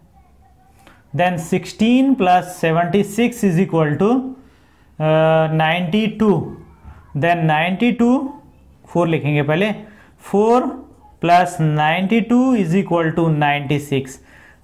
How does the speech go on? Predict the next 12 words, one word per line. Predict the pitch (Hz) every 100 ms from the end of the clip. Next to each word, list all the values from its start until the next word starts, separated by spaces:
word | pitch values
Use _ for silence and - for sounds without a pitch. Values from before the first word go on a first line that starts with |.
| 139
Then | 170 175
this | 165 185 -
four | 202 233 240
plus | 247 185 185 -
ninety | 156 147 160 170 214
six | 208 240 240 -
is | 175
equal | 175 160 160 151 151
to, | 247 294 - - - - - - - -
is | 160 202
equal | 226 175 156
to | 156